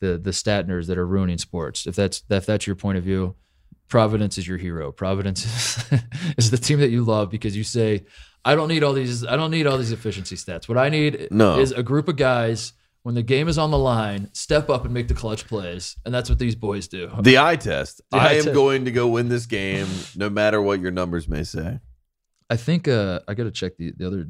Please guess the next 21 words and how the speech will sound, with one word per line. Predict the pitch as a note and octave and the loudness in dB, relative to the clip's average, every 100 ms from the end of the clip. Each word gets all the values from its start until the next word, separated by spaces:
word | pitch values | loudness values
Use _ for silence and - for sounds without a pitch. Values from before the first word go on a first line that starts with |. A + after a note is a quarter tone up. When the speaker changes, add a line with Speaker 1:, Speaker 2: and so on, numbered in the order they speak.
| - | -10
Speaker 1:
the | D#2+ | -10
other | E2 | -10
stat | - D#2 | -12 -12
I | |
wanna | C2+ D#2 | -10 -12
check. | E2 D#2+ - _ _ _ - | -12 -12 -14 _ _ _ -14
I | |
think | F#2 - B2+ B2+ | -14 -6 -6 0
they | A2 | 0
might | G2 G2 G2 | 2 2 0
be, | - F#2 E2+ - | -2 -4 -2 -4
right | G2 F#2 | -2 -2
now, | F#2+ F#2 | 0 -2
Providence | - F2 F2+ F2+ - | -2 -2 0 -2 -2
might | F2 F2 | -4 -2
be, | F2 E2+ E2 - - | -2 -2 -4 -8 -12
per | - G2+ G2 F#2 F#2+ - _ _ _ | -2 2 2 0 -4 -12 _ _ _
KenPom's | - F#2+ F#2+ F#2 F2+ | -6 -4 0 -2 0
little | F2+ D#2+ D#2 | -2 -2 -4
lucky | E2 E2+ F2 E2 - | -4 -2 -2 -2 -2
algorithm, | F2+ F2+ F#2+ G#2+ B2+ | -4 -2 -2 -2 -2